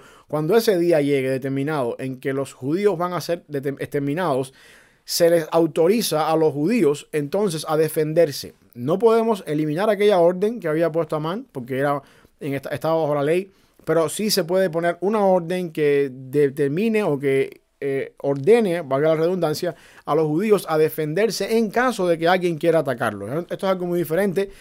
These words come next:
ah, porque ahora no es que los judíos van a atacar a los persas, ni es que los judíos van a levantar una revuelta en el imperio. Sencillamente, si los enemigos de los judíos se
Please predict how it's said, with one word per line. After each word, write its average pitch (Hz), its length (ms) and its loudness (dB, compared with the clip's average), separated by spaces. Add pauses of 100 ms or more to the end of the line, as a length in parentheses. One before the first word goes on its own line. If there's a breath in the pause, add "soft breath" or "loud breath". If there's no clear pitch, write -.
(320 loud breath)
ah, 135 280 -4
porque 143 220 -2
ahora 190 360 4 (1120 soft breath)
no 185 320 2
es 233 60 2
que 220 100 2
los 202 80 6
judíos 185 320 4
van 190 160 2
a 180 40 2
atacar 190 500 0 (200)
a 180 120 0
los 175 160 6
persas, 220 600 0
ni 156 220 -4
es 151 60 -6
que 160 100 -2
los 160 80 2
judíos 175 240 0
van 180 140 0
a 180 60 2
levantar 165 300 2
una 170 140 0
revuelta 175 460 2
en 208 60 2
el 208 100 2
imperio. 202 520 2
Sencillamente, 240 920 0
si 190 500 -4 (160)
los 185 480 -2 (320)
enemigos 233 480 2
de 226 80 4
los 208 100 4
judíos 156 400 0
se 160 720 4